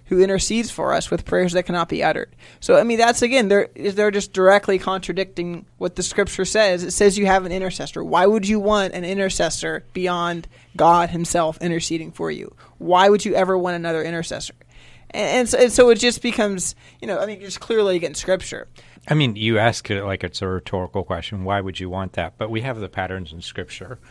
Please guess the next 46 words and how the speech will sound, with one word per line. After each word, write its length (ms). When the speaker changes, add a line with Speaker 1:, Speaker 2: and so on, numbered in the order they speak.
Speaker 2:
When 380
the 100
children 360
of 100
Israel 340
set 300
up 160
the 60
golden 360
calf, 460
they're 180
setting 420
it 100
up 240
while 500
the 280
mountain 580
is 100
smoking 840
in 120
the 80
background 720
where 140
God 260
is 160
meeting 340
with 220
Moses. 640
And 200
meanwhile, 560
Aaron 240
sets 340
up 100
this 160
calf 300
for 100
them 220
and 100
says, 340
"This 320
is 180
your 100
God. 440
This 260
is 160
Yahweh." 380